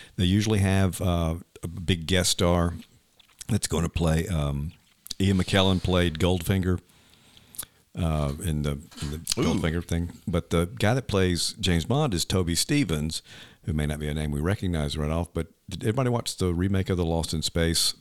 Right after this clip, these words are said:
Speaker 1: series that they had on Netflix?
Speaker 2: Yeah.
Speaker 1: Yeah, the father of that is Toby Stevens.
Speaker 2: Hmm.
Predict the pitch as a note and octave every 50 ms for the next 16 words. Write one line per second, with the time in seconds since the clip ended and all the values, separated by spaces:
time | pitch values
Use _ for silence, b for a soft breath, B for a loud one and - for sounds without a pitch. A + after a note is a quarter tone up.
0 | - _ - - F2 E2 E2+ E2 D#2 - - - - D#2+ D#2 D#2 D#2 D#2 F2 -
1 | - F#2+ D#2+ D2+ E2 F2 - - D#2+ D#2 D#2+ - - - _ - F#2 F#2 F2+ F2
2 | E2+ D#2+ D2+ D2 C#2+ D2 - - - - E2+ D#2 D#2 D#2+ - F2 D#2 - - A#2
3 | C3 B2+ G#2+ G2 E2 D2+ C#2+ D#2 D2+ D2 C#2+ C#2+ - - D#2+ D2 D2 D2+ - -
4 | D2+ C#2 C2 - - - - - _ - - _ _ _ _ _ _ _ _ _
5 | _ _ _ _ _ _ - - _ _ _ b b b b b b b b b
6 | b b b b b b b b b b b b b b _ _ _ _ _ _
7 | _ _ _ _ _ - - - G2+ F#2 E2+ D2+ C#2